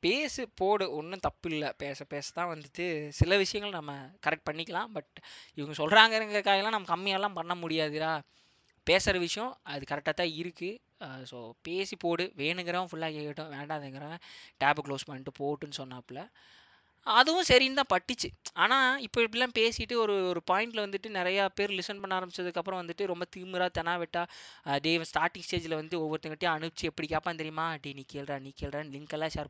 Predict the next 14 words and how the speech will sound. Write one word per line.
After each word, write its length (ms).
பண்ணுவான்டா. 380
But, 240
அ, 240
லிசனர்ஸ் 340
வந்து 220
அதிகமானங்காட்டி 800
ரொம்ப 520
திமிரு 160
பண்றான். 500
"இவன்லாம் 240
ஏன் 160
முன்னாடி 180
எப்படி 280
இருந்தான்?" 460